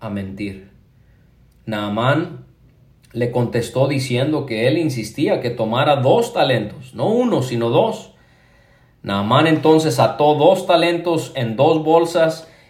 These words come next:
y dos vestidos nuevos y lo puso todo a cuestas a dos de sus criados para que lo llevasen delante de Eliseo. Nos damos cuenta de la cantidad de plata para que lo tuviesen que llevar dos de sus criados.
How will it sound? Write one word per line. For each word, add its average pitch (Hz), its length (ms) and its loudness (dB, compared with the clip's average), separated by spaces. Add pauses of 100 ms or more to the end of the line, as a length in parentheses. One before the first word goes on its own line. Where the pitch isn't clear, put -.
y 110 160 -8
dos 170 340 4
vestidos 165 540 0
nuevos 156 640 0
y 120 80 -6
lo 110 300 -4
puso 196 520 -4
todo 175 380 4
a 131 180 0
cuestas 165 760 0
a 110 320 0
dos 202 640 0 (360)
de 123 180 -2
sus 123 220 -4
criados 139 600 2
para 123 300 0
que 113 100 -4
lo 110 120 -2
llevasen 120 520 -2
delante 117 400 -4
de 110 100 -8
Eliseo. 98 360 -8
Nos 101 160 -8
damos 131 300 -4
cuenta 151 380 -4
de 131 100 -2
la 113 240 -2
cantidad 120 600 0
de 156 120 0
plata 123 580 -4 (520)
para - 260 0
que 117 100 -4
lo 107 160 -4
tuviesen 127 540 -2
que 123 120 -4
llevar 107 460 0
dos 131 480 2
de 107 140 -10
sus - 180 -14
criados. 95 640 -6